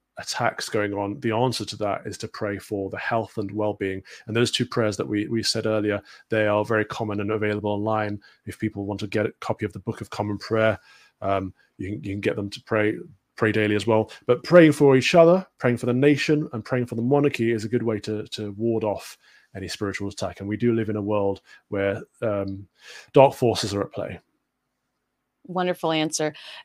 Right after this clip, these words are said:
Speaker 2: Can you tell me, I, I'm, I don't say anything you're gonna get in trouble for, but please tell me, give me what you can about your new show, because I'm so excited for you. You're launching a brand new show. And,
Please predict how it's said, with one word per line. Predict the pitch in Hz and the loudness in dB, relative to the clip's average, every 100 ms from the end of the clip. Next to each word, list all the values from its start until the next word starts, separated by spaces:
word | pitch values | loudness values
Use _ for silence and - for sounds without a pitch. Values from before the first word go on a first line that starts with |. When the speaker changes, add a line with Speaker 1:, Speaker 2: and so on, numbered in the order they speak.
| - | 0
Speaker 2:
Can | 247 | 4
you | 302 | 6
tell | - 403 | 4 0
me, | 392 - | 0 -2
I, | - 214 - | -4 -4 0
I'm, | 190 240 240 - | 2 4 2 0
I | 185 | -2
don't | 175 180 196 277 | 0 0 0 2
say | 277 | 4
anything | 269 277 285 277 | 6 4 4 6
you're | 277 262 | 6 4
gonna | 269 | 2
get | 262 | 2
in | 254 | 0
trouble | 262 269 240 | -2 0 -2
for, | - 196 185 - - - | -2 0 0 -2 -18 0
but | 196 - | 0 0
please | - 196 202 226 | -6 0 2 2
tell | - 240 | -2 0
me, | 240 220 | 0 2
give | 208 196 | 0 2
me | 240 220 | 2 4
what | 175 190 - | 4 4 4
you | 220 | -2
can | - 220 | 0 0
about | 214 190 - | 4 4 2
your | 190 | 0
new | 185 190 | 0 0
show, | - 180 151 151 175 - - - | 2 2 2 0 -2 -8 -8 -2
because | 220 226 208 | 0 0 2
I'm | 208 | 0
so | - 226 | 2 2
excited | 220 - - 226 240 220 | 2 -2 2 4 4 2
for | - 180 170 | 2 2 2
you. | 165 165 170 | 0 0 0
You're | 175 185 | 2 2
launching | 180 185 208 240 226 | 2 0 0 0 0
a | |
brand | 202 196 208 214 | -2 -2 0 0
new | 214 214 | 0 0
show. | - 196 175 170 180 - - - - | 0 2 4 4 2 -2 -10 -14 -2
And, | 214 214 208 208 | 2 4 2 0